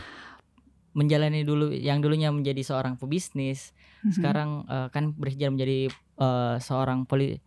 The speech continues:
Speaker 1: eh, se-, seorang politisi dan menjadi seorang anggota dewan, itu sesibuk apa sekarang di dunia politik?
Speaker 2: Eh, kalau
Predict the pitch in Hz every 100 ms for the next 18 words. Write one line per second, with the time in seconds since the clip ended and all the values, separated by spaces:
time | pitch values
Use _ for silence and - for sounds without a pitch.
0 | _ - 131 127 135 131 - - 127 127
1 | 139 135 147 156 143 131 127 127 127 123
2 | - - - 135 127 123 131 135 139 160
3 | 160 185 165 - 139 135 143 143 135 131
4 | 127 123 127 123 127 127 120 127 127 -
5 | - - - _ _ _ _ _ - _
6 | _ - 220 208 208 202 196 202 196 -
7 | - - - 220 220